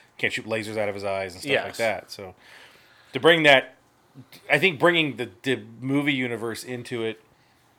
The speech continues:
Speaker 1: and they've done well with the comics in terms of the Justice League is super powerful, but you can still have a Green Arrow book. I think it's harder when you have a mass audience that's not used to that type of comic bookdom,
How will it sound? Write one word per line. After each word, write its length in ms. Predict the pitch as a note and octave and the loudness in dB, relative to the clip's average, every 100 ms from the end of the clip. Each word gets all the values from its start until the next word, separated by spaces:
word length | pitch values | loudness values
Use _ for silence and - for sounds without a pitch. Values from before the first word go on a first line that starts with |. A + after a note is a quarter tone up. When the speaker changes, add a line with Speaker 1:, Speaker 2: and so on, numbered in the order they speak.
| - | -8
Speaker 1:
and 220 | C3 B2+ | -6 -6
they've 220 | C3 C#3+ | 2 4
done 200 | D#3+ D#3 | 6 4
well 140 | C#3 A#2+ | 6 4
with 120 | A2+ | 2
the 120 | A2 | -4
comics 440 | D#3+ F3 D#3+ C3 | 2 2 2 -2
in 140 | C3+ B2 | -6 -4
terms 300 | C#3 B2+ A2 | -4 -4 0
of 240 | A2+ G#2 - - _ - _ _ _ _ - | -2 -2 -12 -20 _ -20 _ _ _ _ -8
the 80 | |
Justice 400 | A2+ C#3 C#3 C3+ C#3 | 4 4 4 -4 -4
League 140 | A#2 | -4
is 80 | A#2+ | -4
super 260 | C3+ C3 | -6 -8
powerful, 460 | A#2+ C3 B2 A#2 A2 | 0 4 4 4 -6
but 140 | G2+ | -10
you 80 | A#2+ | -14
can 140 | A2 A2 | -12 -10
still 180 | - | -2
have 80 | A2+ | -2
a 60 | G2+ | -4
Green 240 | A2 G#2+ | -8 -4
Arrow 240 | B2 B2 F#2+ | 0 0 0
book. 320 | G2+ F#2+ G2+ | -8 -10 -8
I 80 | A#2 | -6
think 200 | D#3 B2 | -6 -6
it's 120 | - | -2
harder 360 | C3 C3+ B2+ | 2 2 0
when 140 | G#2 G#2 | -4 -8
you 80 | G#2 | -8
have 160 | A2 | -8
a 80 | G2 | -8
mass 320 | G2+ A2 - | -4 -4 -4
audience 340 | G#2+ G#2+ G2+ - | -6 -6 -8 -16
that's 160 | - | -14
not 160 | G#2 E2 | -14 -12
used 180 | A2 - | -14 -14
to 80 | |
that 200 | F#2+ G2 | -10 -12
type 260 | - G#2+ G#2 | -8 -10 -8
of 220 | G2+ F#2 _ _ - _ _ _ - | -14 -16 _ _ -20 _ _ _ -10
comic 380 | A#2+ G#2+ B2+ | -2 0 0
bookdom, 600 | C#3 C#3 D#3 D#3+ E3+ F3 | -2 -2 0 0 0 -8